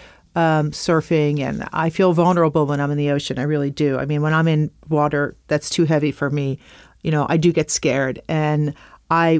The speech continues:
was, I got, com-, I tried to get comfortable with that vulnerability and knowing my, my, what my limits are. But surfing is a choice, right? You decide to paddle out or not. Uh, you go for that wave, you don't. You go over the falls or, well, or you go for the wave and you wipe out. Whatever that is, it's your choice.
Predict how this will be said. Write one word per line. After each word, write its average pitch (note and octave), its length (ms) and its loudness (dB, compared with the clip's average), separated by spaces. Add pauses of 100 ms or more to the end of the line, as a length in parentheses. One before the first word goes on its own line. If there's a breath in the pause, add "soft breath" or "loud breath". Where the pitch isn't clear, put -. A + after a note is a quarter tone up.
(120)
was, E3 400 2
I F3+ 80 0
got, G3 260 -2
com-, - 260 -2
I F#3 60 -2
tried A3 220 -2
to G#3+ 60 2
get - 180 -8
comfortable E3 560 0
with D3 160 0
that D3 180 0
vulnerability D3 720 0
and C#3+ 100 -2
knowing D3 200 0
my, C#3+ 100 0
my, D#3 200 -2 (120)
what F3 180 -2
my D3 120 0
limits D#3 360 2
are. C#3 220 0 (480 loud breath)
But G#3 300 2 (720)
surfing A#3 420 2
is F3 80 2
a E3+ 60 4
choice, - 340 0
right? D3+ 220 2
You E3+ 60 -2
decide D3 280 0
to D3 60 -6
paddle C#3+ 240 0
out C#3 200 0
or C#3 120 -4
not. D3 320 0 (100)
Uh, D3 200 2
you D3 100 -2
go D3 120 0
for D3 120 -4
that C#3+ 160 -2
wave, D3+ 240 0
you D3 100 -2
don't. D3+ 320 0
You C#3 140 -4
go D#3 180 -2
over D3 140 -2
the D3+ 40 -12
falls D3+ 440 -2
or, C#3+ 200 -2 (200)
well, C3+ 180 -6 (260)
or C#3 60 -6
you C#3 100 -4
go D3+ 120 0
for D3+ 100 -4
the C#3+ 80 -2
wave C#3+ 200 -2
and D3 100 -2
you C#3 80 -2
wipe C#3 240 -2
out. C#3 320 -4
Whatever D#3+ 360 2
that D3 220 0
is, D#3+ 220 4
it's - 180 -8
your D#3 140 0
choice. D3+ 340 -2